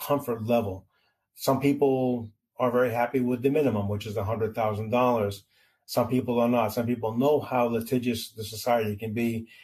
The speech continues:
and don't want to take the chance of having to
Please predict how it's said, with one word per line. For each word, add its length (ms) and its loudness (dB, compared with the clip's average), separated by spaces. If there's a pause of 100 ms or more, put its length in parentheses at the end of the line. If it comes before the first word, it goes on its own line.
(120)
and 180 -2
don't 240 2
want 300 0
to 80 -2
take 240 -6
the 80 -8
chance 420 0
of 140 -4
having 500 0
to 420 0